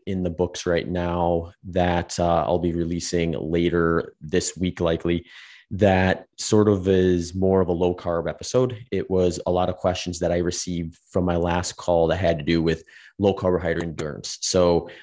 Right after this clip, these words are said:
I go over through, I think there's maybe four specific questions or topics within that kind of topic area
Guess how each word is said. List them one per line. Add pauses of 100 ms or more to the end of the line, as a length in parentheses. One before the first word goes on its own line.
I
go
over
through,
I
think
there's
maybe
four
specific
questions
or
topics
within
that
kind
of (220)
topic
area